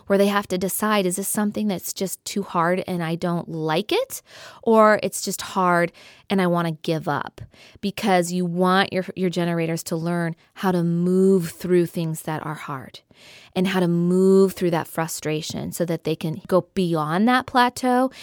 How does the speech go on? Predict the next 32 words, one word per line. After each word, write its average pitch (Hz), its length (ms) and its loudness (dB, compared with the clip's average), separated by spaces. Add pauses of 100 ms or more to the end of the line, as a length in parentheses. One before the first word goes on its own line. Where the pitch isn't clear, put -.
(140)
and 185 140 0
then 175 100 0
feel 190 240 0
really 214 220 4
good 185 260 -2
about 233 300 -2
themselves 156 500 -6
on 160 140 -4
the 151 100 -6
other 151 140 -6
side. 220 420 -8
Wow, 285 460 4 (340)
they 254 140 8
accomplished 269 520 0
something 190 360 -2
that 190 140 -4
they, 190 260 -2
they, 196 180 0 (480)
you're 214 160 -2
really 247 240 4
proud 220 300 2
of 359 80 2
themselves 185 480 -2
about - 260 -6
now, 147 240 -6
you 190 140 0
know? 190 180 0
And 240 100 0
I'll 214 80 4
give 233 160 4
an 240 80 2
example. 180 560 -2